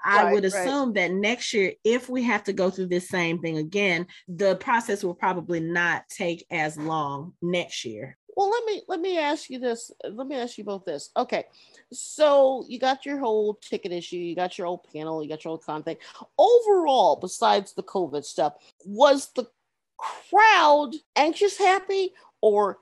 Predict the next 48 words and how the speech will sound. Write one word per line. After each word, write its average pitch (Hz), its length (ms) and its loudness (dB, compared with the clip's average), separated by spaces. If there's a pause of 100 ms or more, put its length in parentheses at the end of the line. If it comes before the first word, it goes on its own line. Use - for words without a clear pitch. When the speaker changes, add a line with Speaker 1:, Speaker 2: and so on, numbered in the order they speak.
Speaker 2:
happy 320 500 0
just 240 280 -4
to 190 60 -16
be 220 260 -6
there? 247 280 2
Same 262 320 -2
thing 262 180 -4
with 226 260 -2
the 190 80 -4
guests. 185 680 0
Were 208 100 2
the 202 120 -2
guests 269 320 2
more, 262 420 2 (240)
"Oh 269 120 6
my 285 180 6
God, 247 380 6
I've 185 280 2
left 233 260 2
my 233 160 4
house 226 460 2
after 196 320 0
eighteen 240 380 -4
months, 226 180 0
I'm 190 140 0
actually 226 480 0
here 226 180 -4
seeing 220 260 -4
people"? 277 480 -4 (220)
Or 226 200 8
was 233 220 4
it - 200 0
the, 208 220 4 (380)
"Hi, 415 400 8 (240)
I'm 285 160 6
on 294 140 4
this 277 160 2
show 262 320 4
and 214 200 -6 (140)
sign 247 380 4
this 220 240 0
and 202 80 0
I 196 80 2
can 180 160 -6
get 170 180 0
money"? 131 340 -4
'Cause 240 200 -6
I, 262 180 4